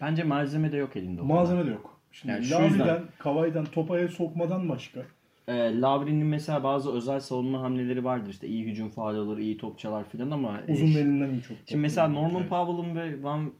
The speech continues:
Speaker 1: Van Fleet'in, Van Fleet'in iyi, e, attığı seriler izledik. Bayağı Van, Van Fleet her
Speaker 2: Özellikle
Speaker 1: attığı
Speaker 2: son
Speaker 1: giriyordu
Speaker 2: iki
Speaker 1: bir
Speaker 2: maç,
Speaker 1: ara.
Speaker 2: son iki maç özellikle.
Speaker 3: Son iki
Speaker 1: Ee,
Speaker 3: maç.
Speaker 1: ama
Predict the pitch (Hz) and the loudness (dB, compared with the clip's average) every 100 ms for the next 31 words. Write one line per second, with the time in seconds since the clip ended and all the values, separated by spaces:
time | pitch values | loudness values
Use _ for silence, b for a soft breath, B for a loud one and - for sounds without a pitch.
0 | - 135 147 147 147 156 151 - 127 127 | -4 -4 -2 -4 -6 -6 -8 -4 -4 -2
1 | 135 135 151 143 131 135 147 143 - - | -2 -2 -2 -6 -4 -2 0 -2 -6 -16
2 | - 117 - 127 - - 139 131 131 127 | -12 -10 -2 -4 -2 0 0 2 2 4
3 | 120 98 95 90 120 117 113 117 117 123 | 0 -2 -4 -4 -4 -4 -4 -6 -8 -8
4 | 113 110 120 120 - - 147 139 147 170 | -8 -6 -8 -8 -12 0 4 4 6 6
5 | 165 165 139 123 139 98 - - 123 123 | 8 8 6 6 4 2 -2 -8 -8 -6
6 | 131 113 113 101 110 113 113 107 139 208 | -8 -8 -8 -10 -6 0 2 2 2 2
7 | 190 202 | 2 -2